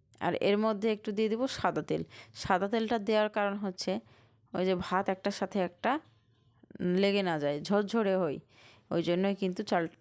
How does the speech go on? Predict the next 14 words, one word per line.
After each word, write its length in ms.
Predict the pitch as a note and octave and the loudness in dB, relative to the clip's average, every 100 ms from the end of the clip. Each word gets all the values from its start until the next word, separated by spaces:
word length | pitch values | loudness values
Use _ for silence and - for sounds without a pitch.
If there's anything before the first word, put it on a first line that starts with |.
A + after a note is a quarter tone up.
| _ E3+ | _ -4
মানে 200 | E3 E3 | -2 -2
তেলটা 320 | F#3 F#3 F#3 | -2 0 0
দেওয়া। 300 | E3+ D#3+ D#3+ - - - - _ | 0 -2 -4 -10 -20 -20 -20 _
এখন 200 | F#3 G3 | -2 0
নেড়ে 260 | F#3+ F#3+ F#3+ | 2 2 2
নিয়ে 300 | F#3+ G3+ A#3 - _ _ _ _ _ _ _ _ - D3+ | 0 0 -2 -8 _ _ _ _ _ _ _ _ -8 0
ঢাকা 300 | F3+ E3+ F#3 | 0 2 0
দিব। 200 | F#3 F3+ A#3+ - - _ _ _ _ _ _ _ _ _ _ - - | 0 -2 -4 -6 -20 _ _ _ _ _ _ _ _ _ _ -20 -6
আর 120 | F3 | -2
এদিকে 240 | F3+ F#3 G3 | 0 0 2
মাংসটা 460 | F3 F3+ - F#3+ | 2 0 -2 -2
কিন্তু 260 | G3 F#3+ F#3+ | -2 -2 -2
হয়ে 280 | F#3 E3+ E3 | 0 0 0
গেছে। 320 | E3 - | -2 -4